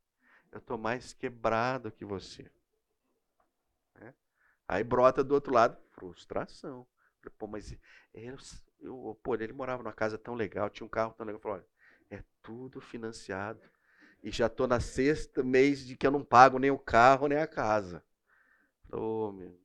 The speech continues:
Deus. Então, frustrações acontecem, né? Por outro lado, vamos pegar as partes interessantes aqui.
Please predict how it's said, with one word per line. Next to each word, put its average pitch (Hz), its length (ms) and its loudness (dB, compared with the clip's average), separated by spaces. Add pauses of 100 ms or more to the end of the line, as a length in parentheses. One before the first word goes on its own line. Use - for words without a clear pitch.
Deus. 95 380 -18 (640)
Então, 104 180 -8
frustrações 135 1080 -2
acontecem, - 680 -10 (560)
né? 107 160 -18 (720)
Por 160 180 6
outro 151 320 2
lado, 123 460 8
vamos 127 280 -2
pegar 131 340 6
as - 140 0
partes 139 480 2
interessantes 127 880 -4
aqui. 101 380 -10